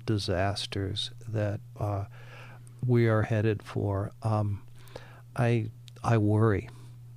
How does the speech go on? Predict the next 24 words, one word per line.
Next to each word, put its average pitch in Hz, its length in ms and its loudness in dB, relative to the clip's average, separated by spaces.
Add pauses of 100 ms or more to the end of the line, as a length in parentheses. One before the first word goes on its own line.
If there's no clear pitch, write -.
(100)
I 110 120 2
worry 107 380 4
for - 200 -4
them, 92 500 0
and 101 300 0
I 101 140 -2
guess 113 500 -2 (560)
all 117 260 6
I 113 100 6
can 104 200 0
say 110 500 2
is 101 320 0 (140)
that - 220 -2
there 101 120 2
will 101 140 2
be 101 160 0
plenty 107 480 -2
of 101 140 -2
subject 104 560 -2 (120)
matter 90 460 -2
in 101 120 -2
the 98 60 -4
future. - 540 -6 (840)
And 101 640 0